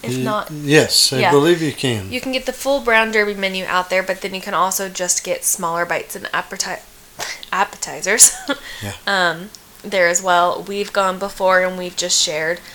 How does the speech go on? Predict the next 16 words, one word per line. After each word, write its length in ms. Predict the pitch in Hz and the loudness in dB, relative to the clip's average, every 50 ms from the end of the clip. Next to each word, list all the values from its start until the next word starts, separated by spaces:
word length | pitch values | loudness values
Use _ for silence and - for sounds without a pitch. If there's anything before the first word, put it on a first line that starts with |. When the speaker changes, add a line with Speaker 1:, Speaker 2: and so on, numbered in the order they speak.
| - - - | -20 -6 -4
Speaker 1:
a 100 | - 202 | -4 -4
couple 260 | - 190 180 - 170 - | -4 -6 -6 -6 -2 2
appetizers 760 | 180 214 226 277 262 - 262 262 254 262 277 269 262 262 262 - - - | 2 2 2 0 -6 -2 -2 -2 -2 0 2 2 2 2 -2 -6 -10 -8
and 420 | 180 185 185 175 170 170 175 170 - - - | -4 -2 -2 -2 -2 -4 -8 -12 -14 -16 -14
Speaker 2:
We've 180 | 113 107 - - | -14 -14 -14 -8
gotten 360 | - 120 107 107 117 117 104 | -6 -4 -4 -4 -4 -6 -2
Speaker 1:
best 500 | 104 104 - 101 202 - - - - - | 0 2 2 4 4 6 6 6 4 2
Speaker 2:
the 60 | 202 | 0
Speaker 1:
food. 60 | 160 131 | 0 2
Speaker 2:
sliders 800 | 127 131 131 135 131 131 135 135 131 127 131 127 - - - - | 2 4 4 2 2 2 2 2 4 2 2 0 -2 -4 -6 -8
Speaker 1:
Uh-huh. 120 | - 185 135 | -6 -4 -2
Speaker 2:
and, 340 | 131 123 123 120 117 113 110 | 0 2 0 0 0 -2 -2
uh, 320 | 113 110 107 107 107 107 107 - - - - - | -2 -2 -2 -2 -2 -4 -6 -10 -16 -20 -16 -10
the 60 | - 120 | -8 2
Cobb 260 | - 127 123 110 - | 4 4 4 4 2
salad. 540 | - 131 123 120 120 117 117 117 110 - | 2 4 4 4 4 4 0 -2 -4 -6